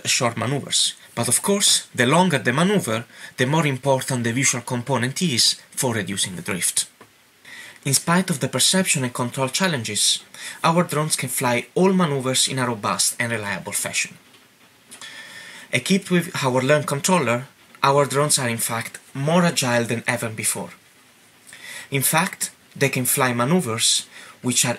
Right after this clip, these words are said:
extremely challenging, even for human experts. The use of end-to-end policy for control of drones raises, however, a question. Can we always trust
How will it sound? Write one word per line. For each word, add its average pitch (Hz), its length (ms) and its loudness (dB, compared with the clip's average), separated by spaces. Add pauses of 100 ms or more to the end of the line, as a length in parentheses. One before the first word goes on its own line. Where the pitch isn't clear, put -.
extremely 180 560 2
challenging, 107 640 -2 (440)
even 113 340 2
for - 280 -2
human 117 380 0
experts. - 800 0 (2750)
The 113 100 -4
use 160 520 0 (320)
of - 380 -2 (340)
end-to-end 120 560 -2
policy 156 720 -2
for 117 220 -4
control 113 440 -2
of 101 140 -6
drones 117 540 0 (280)
raises, 190 440 2
however, 110 400 0
a 98 40 -6
question. - 460 -4 (800)
Can 185 160 2
we 190 180 2
always 151 540 2
trust - 600 0